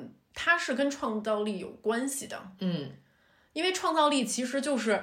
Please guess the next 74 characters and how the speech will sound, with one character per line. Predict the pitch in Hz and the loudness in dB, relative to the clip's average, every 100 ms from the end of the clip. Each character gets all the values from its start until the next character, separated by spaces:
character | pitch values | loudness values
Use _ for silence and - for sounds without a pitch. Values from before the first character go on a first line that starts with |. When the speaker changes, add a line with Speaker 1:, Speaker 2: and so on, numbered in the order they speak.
| - | 2
Speaker 1:
我 | 202 190 | 4 4
对 | 294 277 208 - | 6 6 6 2
任 | 330 339 | 4 4
何 | 214 214 | 6 4
事 | 220 269 | 4 0
物 | 214 | 2
都 | 202 - | 2 4
得 | 262 | 6
有 | 311 160 | 4 2
看 | - 427 254 190 | 6 6 6 4
法， | 175 - - - | 2 0 -4 -2
Speaker 2:
嗯。 | 208 | 8
Speaker 1:
而 | 262 | 8
且 | |
这 | 262 | 10
个 | 277 | 6
看 | 277 277 | 6 0
法 | 233 151 | 0 0
必 | 214 | 2
须 | |
得 | 254 | 2
是 | 185 | 2
独 | 170 185 | 0 -2
立 | 302 | 4
的 | 220 | 4
看 | - 175 135 | 2 -2 -4
法， | 151 - | -4 -4
我 | |
才 | - 196 | -4 -2
能 | 262 | 0
慢 | 220 | 2
慢 | 254 | 2
找 | 247 - | 0 -2
到 | |
我 | 196 | -2
自 | 208 262 | -2 -2
己 | |
的 | 208 | -4
创 | - 180 | -4 -4
造 | 170 | -4
力 | 165 | -6
源 | 156 143 | -6 -6
泉 | 165 - 147 | -8 -10 -8
在 | 165 | -6
哪 | 139 127 | -6 -8
里。 | - - | -10 -10
Speaker 2:
没 | 180 165 | -10 -10
错， | - 180 156 - - | -8 -6 -6 -8 4
包 | 262 | 6
括 | 277 285 | 6 2
可 | 190 | 0
能 | 151 170 | -2 -4
有 | 151 | -4
一 | |
些 | 139 170 | -2 -2
同 | 170 143 156 | -2 -6 -10
学 | 160 139 | -8 -8
就 | 143 147 | -6 -6
说 | 143 143 139 | -6 -8 -6
：“啊， | 139 151 | -8 -6
我 | 143 - | -6 -6
在 | 147 | -6
高 | 170 185 | 0 2
中 | 196 170 | 2 -4
时 | 160 - | -6 -6
候、 | - | -8
初 | - 180 | -8 -6
中 | 180 165 | -4 -6
的 | 151 | -8
时 | - | -10
候 | 123 131 127 127 - _ _ _ - 160 _ _ - | -8 -4 -4 -4 -18 _ _ _ -20 -20 _ _ 0
被 | 165 151 135 156 | 2 2 -2 0
压 | 160 160 160 | 4 6 4
制， | - 160 131 | -2 -4 -4